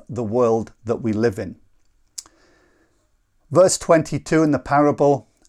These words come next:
"As for what was sown among thorns, this is the one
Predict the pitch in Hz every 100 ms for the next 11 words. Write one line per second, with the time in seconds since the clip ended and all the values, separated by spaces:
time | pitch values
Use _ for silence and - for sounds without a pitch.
0 | - 160 - - 151 156 127 139 - 160
1 | 139 123 123 123 110 - 151 113 110 120
2 | - - _ _ 143 160 175 131 135 110
3 | 104 113 120